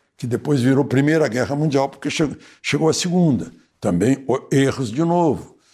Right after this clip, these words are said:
de Chamberlain, de Daladier perante, eh, von Ribbentrop, na, nas conversas, eh, eu não lembro em que cidade foi, que os, eh, receberam garantias de que a Alemanha não ia invadir nada, né? Ah,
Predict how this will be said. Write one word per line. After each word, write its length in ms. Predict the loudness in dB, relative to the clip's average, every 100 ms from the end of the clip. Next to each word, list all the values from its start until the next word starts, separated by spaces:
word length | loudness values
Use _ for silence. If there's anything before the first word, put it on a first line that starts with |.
| _ -10
de 140 | -4
Chamberlain, 680 | 0 0 2 0 0 0 -2
de 160 | -2
Daladier 600 | -2 0 0 0 0 0
perante, 720 | 0 -2 -2 -4 -4 -4 -4 -8 -20 _
eh, 360 | -8 -6 -4 -6 -2
von 220 | 0 0
Ribbentrop, 640 | 0 0 0 -2 -6 -8 -14 -20 _ _ -10
na, 240 | -6 -6 -6 -10 _ -8
nas 200 | -8 -4
conversas, 800 | -2 0 0 0 -6 -12 -14 -20 _ _
eh, 360 | -8 -6 -6 -8
eu 80 | -6
não 180 | -6 -4
lembro 280 | -4 -4
em 40 | -6
que 140 | -8
cidade 400 | -8 -6 -6 -6
foi, 280 | -6 -4 -6 -10 -20 _
que 140 | -8
os, 260 | -8 -8 -12 _ _ _
eh, 80 | -20 -8
receberam 480 | -6 -2 -2 0 2
garantias 560 | 2 0 -2 -4 -4
de 120 | -4 -6
que 180 | -4
a 80 | -2
Alemanha 440 | 0 0 -2 -2 0
não 200 | 0 0
ia 80 |
invadir 420 | 0 0 -2 -2 -4
nada, 440 | -4 -6 -8 -12
né? 260 | -10 -12 -12 _ -20 -20 -20 -20 _ -4
Ah, 340 | -2 0 -2